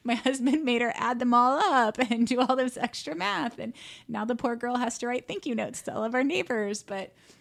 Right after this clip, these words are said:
uh, she actually really liked it. And it was a way to keep her engaged over the Thanksgiving break in doing some of these academic-y tasks without making her sit down and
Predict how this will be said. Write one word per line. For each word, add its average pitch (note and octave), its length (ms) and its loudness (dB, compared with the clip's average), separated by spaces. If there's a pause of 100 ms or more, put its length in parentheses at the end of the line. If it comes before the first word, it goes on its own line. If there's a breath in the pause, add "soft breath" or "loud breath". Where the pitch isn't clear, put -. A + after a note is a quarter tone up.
(340 soft breath)
uh, A3 240 -2 (120)
she B3 320 -4
actually D#4 380 -4
really C#4 240 -2
liked C#4 260 -2
it. G#3+ 140 2
And G3 40 -6
it G#3+ 40 -4
was G#3+ 120 -2
a A3+ 60 -2
way A3 160 -2
to A3 60 -2
keep A3 260 -6
her A3 220 -2
engaged A3 720 -2
over G#3+ 260 -4
the G#3 120 -4
Thanksgiving G3+ 560 -4
break C#4 420 0
in G#3+ 280 0
doing A3 400 0
some G#3+ 240 -6
of G3+ 100 -4
these G#3 400 -4 (340 soft breath)
academic-y G#3 600 -2
tasks B3 580 -4
without G3 400 -2 (140)
making F#3+ 340 -8
her G3+ 160 -6
sit G3 220 -10
down F3+ 340 -6
and F#3+ 280 -8